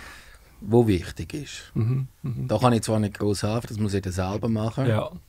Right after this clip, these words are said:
Speaker 1: Aber das ist so und so. Wenn du möchtest Erfolg haben, e-, egal mit deiner Werbemaßnahme, dann müssen deine Daten stimmen.
Speaker 2: Ja.
Speaker 1: Dann musst du deine Kundschaft kennen.
Speaker 2: Mhm.
Speaker 1: Und sonst bringt das nichts, dann bist du nur enttäuscht und hässig und hast Geld rausgelassen.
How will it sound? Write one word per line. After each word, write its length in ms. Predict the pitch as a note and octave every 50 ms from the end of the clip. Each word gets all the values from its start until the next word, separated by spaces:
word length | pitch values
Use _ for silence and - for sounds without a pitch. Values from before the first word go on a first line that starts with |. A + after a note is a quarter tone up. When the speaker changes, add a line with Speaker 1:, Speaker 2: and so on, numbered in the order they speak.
| - _ - - - - - -
Speaker 1:
Aber 200 | - F2+ D#2+ F#2+
das 140 | F#2 G2 G#2
ist 80 | - -
so 120 | G#2+ G#2
und 200 | G#2+ A2 G#2+ G#2+
so. 300 | - - B2 A#2+ A2+ G#2 F#2+ G2+
Wenn 200 | - F#2+ F#2+ F#2+
du 140 | A2 A#2
möchtest 480 | B2 A#2 G#2 G#2+ G#2 - - G#2 F#2+ G#2+
Erfolg 420 | F#2 F2+ - F#2+ F#2+ A2+ A#2 -
haben, 300 | - G#2+ G#2+ A2 G#2 - - -
e-, 300 | F#2+ G2 G2 G2 G2 - -
egal 320 | - - - G2+ G#2 A#2+
mit 160 | B2 A#2 G2+ - - - - - - - -
deiner 320 | A#2 G#2+ G2+ G#2 G#2 G2
Werbemaßnahme, 1000 | G#2 G#2 G#2+ G#2+ - G#2+ G2+ G2 F#2+ G2 G2 - - G2+ F#2+ F#2 F#2 F#2 F#2 F#2 F#2 - - - - - - - - -
dann 140 | - F2+ F#2
müssen 180 | F#2+ F#2 F2+
deine 200 | F#2 F#2 F2 E2
Daten 360 | D#2+ E2+ E2+ F2+ G2 - - -
stimmen. 360 | - - G#2+ G2 G2 F#2 F2+ - _ _ _ - - - - - -
Speaker 2:
Ja. 180 | A#2+ A#2 A2 - -
Speaker 1:
Dann 120 | - F#2
musst 200 | F#2+ G2 - -
du 40 | G2
deine 220 | G#2 F#2+ F#2 F2+
Kundschaft 460 | E2+ - F#2+ G2 G2+ - G#2+ G2 - -
kennen. 340 | - G#2 G2 F#2 F2+ F#2 - - _ - - - -
Speaker 2:
Mhm. 300 | B2 G#2+ G#2+ A2 G#2+ A2 - _ - - - - -
Speaker 1:
Und 180 | - F#2+ F2 -
sonst 380 | - G2+ G#2 - - - - - -
bringt 340 | - - G2 F#2+ F2+ E2+ -
das 180 | F#2 E2+ E2+ -
nichts, 240 | F2+ F#2 G#2+ - -
dann 100 | - F#2
bist 140 | F#2 E2+
du 40 | F#2 F#2+
nur 100 | G2+ G#2
enttäuscht 440 | G#2+ G2+ - G#2 F#2+ A2 G#2+ -
und 120 | G#2+ F#2+ -
hässig 340 | F2+ F#2 G#2 - - - -
und 140 | G#2 G2 G2
hast 140 | F#2+ - -
Geld 300 | - F2 F2+ G2 F#2 -
rausgelassen. 420 | G#2 G2 A2 - - F#2+ F#2 F#2